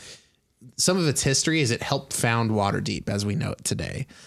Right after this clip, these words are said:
Um, the, the lineage of Anders goes back generations and generations. Great, great, great, great grandfathers helped build the first uh, cornerstone pieces of Anders Enterprises. Um,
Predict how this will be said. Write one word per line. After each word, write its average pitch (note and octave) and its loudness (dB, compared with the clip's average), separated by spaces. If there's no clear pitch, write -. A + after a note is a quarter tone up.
Um, G#2+ 2
the, A2 2
the A#2 -2
lineage C3 2
of A2+ 2
Anders A2+ 2
goes A#2 2
back A2+ 0
generations A2 2
and A2+ 0
generations. G2+ 0
Great, B2 0
great, A2+ 0
great, A#2+ 0
great A#2 0
grandfathers A2 0
helped - -2
build G#2+ 0
the - -2
first - 0
uh, G2+ 2
cornerstone C#3 2
pieces B2 2
of A#2+ 2
Anders G#2+ 2
Enterprises. - 0
Um, A2 2